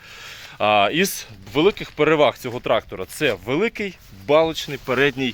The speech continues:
редукторний міст. Він дуже потужний. А, якщо в, е, ну, вживу порівнювати таку сороковку, допустим, з сороковки Кентавр, то Кентавр буде значно відрізнятися, це одразу помітно.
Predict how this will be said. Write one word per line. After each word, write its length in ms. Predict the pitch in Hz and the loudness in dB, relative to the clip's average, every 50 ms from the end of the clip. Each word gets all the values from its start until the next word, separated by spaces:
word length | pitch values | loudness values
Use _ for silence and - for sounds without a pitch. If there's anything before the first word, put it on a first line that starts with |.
| - - - | -6 -12 -12
редукторний 760 | 110 107 110 107 127 131 - - 135 123 110 117 117 110 | -8 -6 -4 -4 -4 -4 -4 -4 -4 -4 -2 -2 -4 -4
міст. 380 | 98 98 120 123 104 - - - | -4 -4 -4 -4 -4 -4 -6 -6
Він 200 | 104 120 120 113 | -4 -4 -4 -4
дуже 340 | 104 110 147 139 107 101 95 | -4 -2 -2 -2 -2 -4 -6
потужний. 580 | - - 104 - 135 151 147 147 185 202 190 - - - - - - - - | -6 -8 -6 -4 -4 -4 -2 -2 -2 -2 -2 -4 -10 -18 -20 -20 -18 -8 -2
А, 260 | 104 98 98 98 98 | 0 2 2 2 2
якщо 580 | 117 - - - 151 165 160 147 139 123 107 98 101 | 0 0 -2 0 2 2 4 4 2 2 -2 -4 -2
в, 80 | 117 | 0
е, 400 | 113 113 113 110 107 107 104 101 - - - - - | 2 2 4 4 4 2 2 0 -2 -8 -18 -12 -8
ну, 100 | 135 123 | -8 -6
вживу 400 | 104 95 95 117 135 139 160 139 | -6 -4 -2 -2 0 0 0 -2
порівнювати 680 | - 127 123 131 147 147 131 127 117 107 110 - 117 104 | -2 -2 0 0 0 0 0 -2 -2 -2 -4 -4 -6 -6
таку 280 | - 113 - - 131 | -8 -8 -6 -8 -8
сороковку, 600 | - - 127 113 110 - 135 127 120 - - 104 | -6 -4 -4 -6 -4 -4 -4 -4 -4 -6 -10 -10
допустим, 520 | 95 104 104 - 127 127 - - 110 101 92 | -10 -10 -10 -6 -6 -6 -6 -6 -6 -8 -8
з 140 | - - | -10 -8
сороковки 540 | - 117 110 117 - - 127 113 - - 107 | -6 -4 -4 -4 -4 -4 -4 -6 -6 -8 -10
Кентавр, 500 | - - 110 104 - 139 156 160 151 131 | -8 -8 -6 -2 0 2 2 2 0 -2
то 120 | - 113 - | -6 -8 -10
Кентавр 480 | - 107 95 - 120 127 135 131 120 | -10 -8 -2 0 2 2 2 0 -2
буде 400 | 98 95 117 123 110 117 113 107 | -4 -6 -6 -6 -4 -2 -4 -4
значно 460 | 92 101 104 117 123 120 - - 120 | -4 -2 -2 -2 -2 -2 -4 -8 -10
відрізнятися, 760 | 98 107 92 110 107 110 101 107 98 - - 87 - - 85 | -12 -10 -10 -10 -10 -6 -4 -2 -2 -4 -4 -10 -16 -16 -14
це 120 | - - 101 | -12 -10 -10
одразу 460 | 98 95 90 110 117 110 101 92 85 | -10 -10 -4 -2 -2 -2 -2 -4 -8
помітно. 420 | - 98 90 90 85 80 - - | -12 -10 -10 -10 -10 -12 -14 -18